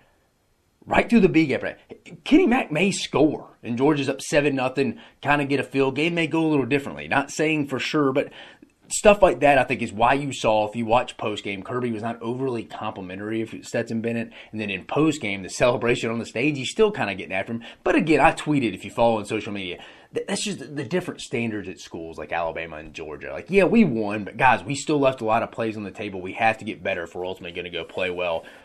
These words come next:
and, uh, win the national championship. And Stetson Bennett will against a solid T C U team.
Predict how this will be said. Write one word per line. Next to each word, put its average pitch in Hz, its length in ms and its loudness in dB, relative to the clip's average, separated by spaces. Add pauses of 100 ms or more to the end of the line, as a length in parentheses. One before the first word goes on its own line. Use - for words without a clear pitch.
(220)
and, 95 160 -6
uh, 85 180 0
win 95 140 -6
the 87 80 -10
national 87 340 -6
championship. 92 340 -10
And 90 80 -14
Stetson 156 260 -2
Bennett 165 240 2
will 127 300 2
against 95 240 -8
a 90 40 -8
solid 120 520 0
T 123 160 -6
C 120 120 -8
U 98 220 -6
team. 92 320 -10